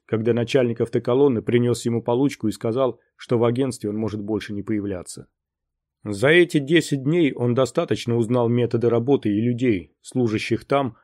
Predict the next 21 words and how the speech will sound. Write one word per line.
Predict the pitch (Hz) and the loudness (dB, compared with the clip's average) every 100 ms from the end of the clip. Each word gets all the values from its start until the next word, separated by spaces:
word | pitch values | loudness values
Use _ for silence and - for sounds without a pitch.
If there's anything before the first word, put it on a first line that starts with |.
| _ | _
чтобы | - - 120 120 | -4 2 2 4
понять, | 131 135 127 - - | 2 2 -2 -4 -6
насколько | 117 117 - 131 120 | -4 -2 4 2 4
безнадёжна | 113 113 117 117 127 104 90 | 0 0 -2 -2 -2 -4 -6
затея | 104 95 107 104 | -6 -4 -4 -4
Моргана. | 104 87 90 87 _ _ _ _ _ _ _ _ | -6 -8 -12 -18 _ _ _ _ _ _ _ _
Это | - 170 - | -2 0 4
равносильно | 160 147 147 - 147 143 135 | 4 4 2 2 2 2 2
тому, | 131 139 120 | 0 2 0
если | 123 120 | -2 -2
бы | 123 | 2
он | 127 | 2
набрался | 120 120 131 120 123 | 2 2 0 0 -2
смелости | - 135 135 107 113 | -2 0 0 -2 -2
и | |
вышел | 110 127 - 120 | 0 0 0 -2
на | 117 | 0
ринг | 120 117 - | 0 -2 -2
против | 117 110 110 | -2 -2 -6
Флойда | - 120 117 110 | -2 0 2 -2
Паттерсона. | - 110 98 101 - 95 - | -2 -4 -4 -8 -10 -16 -16